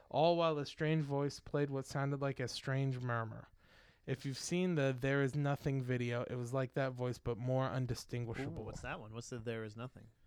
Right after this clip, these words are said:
Speaker 1: That one I am unfamiliar with.
Speaker 2: Oh. There's an X-Files
Speaker 1: But now
Speaker 2: case.
Speaker 1: these are, these are, like, stills from the Grifter video.
Speaker 2: Was it a dead
Speaker 1: Um,
Speaker 2: baby?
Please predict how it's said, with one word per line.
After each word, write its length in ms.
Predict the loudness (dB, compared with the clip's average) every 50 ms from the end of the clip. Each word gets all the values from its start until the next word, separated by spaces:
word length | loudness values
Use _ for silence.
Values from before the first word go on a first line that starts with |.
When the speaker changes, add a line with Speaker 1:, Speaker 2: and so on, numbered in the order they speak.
| -20 -20 -20 -20 -20 -20 0 4
Speaker 1:
That 180 | 6 6 6
one 120 | 6 6 6
I 220 | 6 6 4 4 0
am 160 | -2 -6 -4 -2
unfamiliar 680 | 0 0 0 0 -2 -4 -4 -2 -2 -2 -2 -4 -6 -8
with. 340 | -8 -10 -12 -12 -14 -16 -14 -14
Speaker 2:
Oh. 140 | -14 -12 -14 -14 -14 -16 -18 -18 -20 -20 -20 -20 -20 -20 -20 -20 -20 -20 _ _
There's 120 | -8 -8
an 60 | -4 -2
X-Files 480 | -2 -2 -2 2 2 2 2 2 0 2 2
Speaker 1:
But 120 | 4 6
now 140 | 8 8 6
Speaker 2:
case. 80 | 6 6
Speaker 1:
these 240 | 6 6 6 8
are, 200 | 10 10 10 8 6
these 260 | 4 2 4 6 8
are, 300 | 10 12 12 10 10 6 4
like, 380 | 2 2 2 0 -4 -14 -16 _ -20 -12
stills 600 | -8 -6 -4 -4 -4 4 6 8 8 8 6 4
from 300 | 0 -2 0 0 2 2
the 80 | 0 0
Grifter 460 | 0 0 -2 -2 0 -2 -2 -2 0
video. 480 | 0 -2 -2 -2 -4 -8 -8 -8 -10 -12 -12 -14 -18 -18 -20 -20 -20 -20 -20 -20 -20 -20 -20 -20 -20 -18 -8 -8
Speaker 2:
Was 140 | -4 -4
it 60 | -2 0
a 20 |
dead 240 | 2 4 4 4 4
Speaker 1:
Um, 60 | 4
Speaker 2:
baby? 320 | 4 2 2 2 0 -2